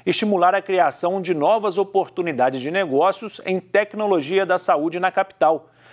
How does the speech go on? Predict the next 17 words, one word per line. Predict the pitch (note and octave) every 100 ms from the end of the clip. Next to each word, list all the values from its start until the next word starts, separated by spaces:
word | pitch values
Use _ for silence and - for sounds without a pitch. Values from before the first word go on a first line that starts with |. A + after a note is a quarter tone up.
| _
visando | C3 D3+ A#2+ F#3+
torná-la | F#3 E3+ G#2 A#2+ E3 D3+ A2
a | -
cidade | D#3 - F#3+ A2+ C3 F3 D3
da | D3
saúde. | - B2+ G2+ G2 F#2 - - - -
Além | - A#2 E3 F3+
de | D#3
fortalecer | D#3 G3+ G#3 - F#3 D#3 - - G3
a | F#3
conexão | F3 E3+ D#3+ - E3+
entre | D#3+ D3+ D3
dois | C#3 G#3+ A3+
importantes | G#3+ - F3+ - G3 G3+ G3+
setores | G3+ - F#3 G#3 G3
da | F#3+
economia, | F#3 F#3+ E3 D3+ F#3